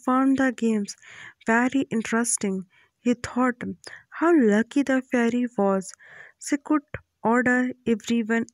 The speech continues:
around. "Now I want to be the plant fairy," said Mickles. The children laughed around. A loud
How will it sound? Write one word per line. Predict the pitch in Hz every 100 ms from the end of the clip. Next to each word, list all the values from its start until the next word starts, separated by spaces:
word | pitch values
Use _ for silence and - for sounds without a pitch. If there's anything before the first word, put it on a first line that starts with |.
| 208
around. | 196 202 220 180 - _ - - - _ 220
"Now | 247 254 196 208 _ 254
I | 311 302
want | 254 269 285
to | 277 247
be | 247 240
the | 262 -
plant | 220 208 226 -
fairy," | 220 220 214 180 _ - - _ -
said | 262 269 - 233
Mickles. | 240 - 208 185 190 - _ _
The | 214 -
children | - 269 277 294 294 - 233
laughed | 214 220 - - -
around. | 208 208 220 233 196 - - - - - -
A | 208 202 196
loud | 220 254 277